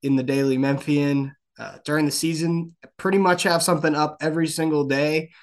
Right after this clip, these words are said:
uh, from Grizzlies practice, from shoot around, from games. So make sure you are checking all that stuff out. Um, and I also have a newsletter that comes out every Monday and Thursday.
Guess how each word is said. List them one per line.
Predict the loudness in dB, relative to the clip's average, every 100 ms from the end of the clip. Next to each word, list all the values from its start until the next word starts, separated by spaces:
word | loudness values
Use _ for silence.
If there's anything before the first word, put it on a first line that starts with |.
| _ _
uh, | -8 -4 -4 -6 -10
from | -6 -4
Grizzlies | 0 0 -2 -6
practice, | -2 2 2 2 4 4 2
from | -4 -8
shoot | -2 0
around, | 2 2 2 0 -2
from | -2 -2
games. | 0 2 2 2 0 -4
So | -2 0 0
make | -2
sure | -2 -2
you | 0 2
are | 0 -2 -8 -8
checking | -4 -2 0
all | 0
that | -2 -2
stuff | -2 -2 -4
out. | -2 0 0 -4 _ _ -20 _ _
Um, | -6 -2 -2 -4
and | 0 0 0
I | 2
also | 2 2 2
have | 0
a | 2
newsletter | 2 4 2 4
that | 0
comes | 0 -2 0
out | -2
every | -2 -2 0
Monday | 0 0 0 0 -2 -4
and | -10 -10
Thursday. | -4 -2 -2 0 0 2 0 -4